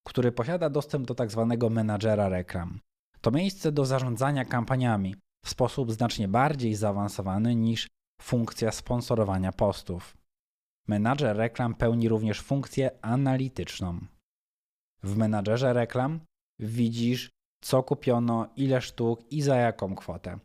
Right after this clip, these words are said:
Pokazuje ci sumę przychodów i kosztów,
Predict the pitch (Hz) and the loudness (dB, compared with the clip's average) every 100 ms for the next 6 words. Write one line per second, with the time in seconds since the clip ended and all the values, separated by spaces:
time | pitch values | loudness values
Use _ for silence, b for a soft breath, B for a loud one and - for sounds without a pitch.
0 | _ _ _ 123 131 127 151 147 151 - | _ _ _ -2 0 2 2 0 -4 -2
1 | 175 143 135 - 113 120 110 - 107 92 | 0 2 0 -2 -2 0 -2 -4 -6 -4
2 | 90 - 87 85 | -6 -8 -10 -12